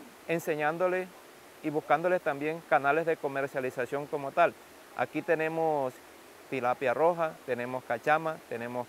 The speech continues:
carpa y tenemos una estructura nueva, podemos decir, en esta zona, porque aquí veníamos trabajando en una forma rudimentaria,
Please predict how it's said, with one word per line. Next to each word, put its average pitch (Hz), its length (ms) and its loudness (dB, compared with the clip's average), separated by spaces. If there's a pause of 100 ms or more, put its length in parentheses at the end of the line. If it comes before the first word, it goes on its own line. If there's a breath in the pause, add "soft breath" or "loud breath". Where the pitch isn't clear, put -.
carpa 165 440 4 (760)
y 202 100 0
tenemos 180 420 2
una 180 380 2
estructura 156 720 0 (600)
nueva, 180 360 4
podemos 160 400 0
decir, 156 320 -2 (120)
en 135 140 -8
esta 156 200 0
zona, 160 300 -2 (360)
porque 165 220 0
aquí 165 220 -2
veníamos 170 420 0
trabajando 143 680 2
en 131 100 -6
una 143 240 -2
forma 147 320 -2
rudimentaria, 131 880 0